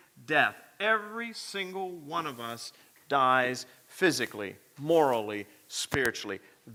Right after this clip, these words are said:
That is where the path of sin leads. And that's one way. That is one way.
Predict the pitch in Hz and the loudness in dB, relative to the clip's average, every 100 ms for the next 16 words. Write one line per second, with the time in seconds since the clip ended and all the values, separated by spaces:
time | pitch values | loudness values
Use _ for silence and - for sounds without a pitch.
0 | 110 226 208 170 - - - _ - 110 | 12 12 12 12 6 -6 -20 _ -12 0
1 | 147 156 165 - 180 170 170 139 - 131 | 6 6 4 6 8 8 4 -2 0 2
2 | 120 123 127 - _ _ 127 131 117 82 | 0 -4 -10 -18 _ _ 0 2 2 -2
3 | 76 - - _ _ _ _ _ _ _ | -12 -14 -14 _ _ _ _ _ _ _
4 | _ _ _ _ _ _ - - - - | _ _ _ _ _ _ -14 -8 -8 -8
5 | _ - - - _ _ _ 123 120 123 | _ -20 -20 -20 _ _ _ 2 8 8
6 | - 110 104 127 135 131 117 80 - - | 6 -8 2 4 4 2 0 -2 -10 -20
7 | _ - 127 123 101 98 110 147 220 240 | _ 0 2 2 -2 -8 4 8 8 8
8 | 202 107 101 147 | 6 6 4 0